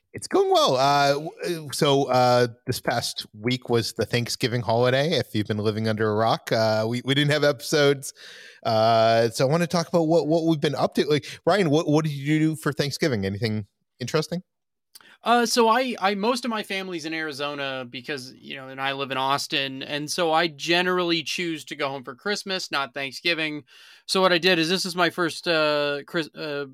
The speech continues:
Speaker 2: Thanksgiving with my current girlfriend. So we met up with a couple of friends who stayed in town and did, like, a small, I guess what you would call, like, a Friendsgiving sort of thing. And, uh,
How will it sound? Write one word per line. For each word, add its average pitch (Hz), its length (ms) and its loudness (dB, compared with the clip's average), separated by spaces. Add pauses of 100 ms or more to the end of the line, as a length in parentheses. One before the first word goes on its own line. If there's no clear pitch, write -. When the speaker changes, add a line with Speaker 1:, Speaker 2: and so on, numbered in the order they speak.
(100)
Speaker 2:
Thanksgiving 156 420 -2
with 139 100 -12
my 135 120 -8
current 143 260 -6
girlfriend. 143 540 -4
So 131 420 -8
we 135 260 -6
met 135 180 -6
up 131 140 -4
with 139 140 -10
a - 20 -12
couple 135 260 -8
of 131 80 -10
friends 135 280 -6
who 131 60 -14
stayed 135 280 -4
in 131 80 -10
town 135 360 -12
and 127 100 -12
did, 135 160 -10
like, 131 220 -8
a 131 220 -10 (360)
small, 143 800 2 (360)
I 156 120 0
guess 143 180 2
what - 100 -8
you 139 100 -6
would 139 100 -10
call, 143 200 0
like, 135 120 -8
a 135 40 -12
Friendsgiving 135 680 -6
sort 135 240 -10
of 123 80 -16
thing. 131 380 -8
And, 127 180 -10
uh, 131 280 -10